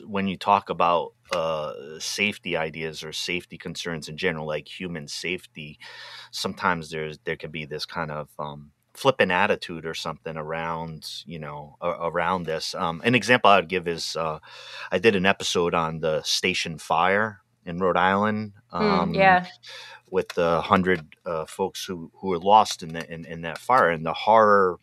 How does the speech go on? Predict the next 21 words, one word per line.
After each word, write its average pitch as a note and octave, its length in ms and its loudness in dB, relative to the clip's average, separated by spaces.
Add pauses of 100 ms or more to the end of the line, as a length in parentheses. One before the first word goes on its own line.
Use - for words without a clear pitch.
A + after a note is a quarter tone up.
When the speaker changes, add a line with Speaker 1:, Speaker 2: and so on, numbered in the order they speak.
Speaker 1:
behind F2+ 560 -2
how F2+ 240 2
it E2+ 100 0
happened E2+ 460 -2
and, D#2+ 260 -12
and D#2+ 200 -14
negligence D#2+ 680 -10
and, C#2+ 220 -18 (100)
and, D2+ 280 -16 (720)
uh, F2 140 2
fire G#2 400 6
safety. E2 480 -4
So - 300 2 (380)
one D#3 140 8
of F3 80 8
the - 60 -2
things A2+ 160 2
that F2+ 160 -6
completely A2 460 0
transfer-, F#2 760 -2 (280)
transformed, G2 880 0